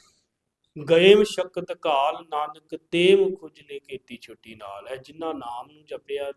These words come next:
ਧਿਆਇਆ, ਗਾਇਆ, ਸੁਣਿਆ, ਮੰਨਿਆ, ਵਿਚਾਰਿਆ, ਸਾਹਿਬ ਨੇ ਕਿਹਾ ਪ੍ਰਵਾਨ ਹੋ ਗਏ, ਨਹੀਂ ਬੇਅੰਤ ਆਏ, ਬੇਅੰਤ ਗਏ। ਸਾਹਿਬ ਨੇ ਕਿਹਾ, "ਆਏ ਜ਼ਰੂਰ ਸਨ।" ਸਾਹਿਬ ਨੇ ਕਿਹਾ, "ਜੀਵਨ ਵਿੱਚ ਕੁਝ ਪ੍ਰਾਪਤੀ ਨਹੀਂ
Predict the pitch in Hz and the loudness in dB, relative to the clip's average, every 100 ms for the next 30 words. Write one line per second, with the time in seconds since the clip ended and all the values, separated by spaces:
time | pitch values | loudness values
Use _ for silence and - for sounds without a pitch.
0 | - 143 123 131 139 135 131 123 131 135 | -10 -10 -8 -10 -10 -14 -14 -10 -10 -12
1 | - 131 131 131 131 127 127 127 131 131 | -14 -14 -14 -14 -16 -18 -20 -18 -18 -20
2 | 131 135 139 151 165 151 - _ - 139 | -12 -8 -4 0 2 2 -4 _ -8 -6
3 | 131 127 127 123 127 123 113 123 139 135 | -6 -8 -10 -12 -10 -12 -8 -8 -10 -12
4 | 135 143 143 _ - 131 131 123 127 143 | -12 -12 -14 _ -10 -10 -8 -8 -8 -8
5 | 147 - - 131 127 131 131 127 123 147 | -14 -20 -16 -12 -8 -8 -10 -10 -10 -12
6 | - 143 131 156 180 180 175 - 143 139 | -16 -8 -2 2 2 0 -8 -10 -8 -8
7 | 143 139 139 139 135 135 _ _ _ _ | -8 -10 -10 -8 -8 -12 _ _ _ _
8 | 123 131 135 135 123 127 123 127 120 113 | -10 -6 -6 -8 -10 -12 -12 -16 -18 -18
9 | 117 _ - 120 113 117 117 127 120 - | -20 _ -20 -20 -18 -20 -20 -20 -20 -20
10 | 123 117 113 117 _ - 110 _ 120 110 | -20 -20 -20 _ _ -20 -20 _ -18 -18
11 | _ _ 110 110 110 | _ _ -20 -20 -20